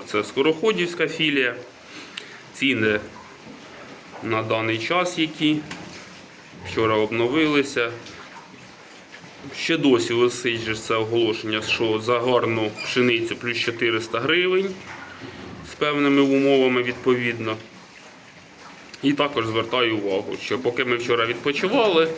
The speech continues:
плюс сто гривень на кукурудзі.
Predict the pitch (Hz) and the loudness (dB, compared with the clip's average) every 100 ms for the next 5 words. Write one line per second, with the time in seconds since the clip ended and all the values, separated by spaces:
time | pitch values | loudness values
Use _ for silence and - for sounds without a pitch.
0 | - - - - - - - - 170 190 | -10 -16 -16 -12 -12 -10 -6 0 2 2
1 | 190 - - - - 143 135 151 151 151 | 0 -6 -12 -6 4 4 6 4 4 2
2 | 147 143 - - - - - - - 127 | 2 0 -2 -14 -16 -14 -14 -14 -2 0
3 | 135 127 113 110 98 90 - | 2 0 0 0 0 -4 -10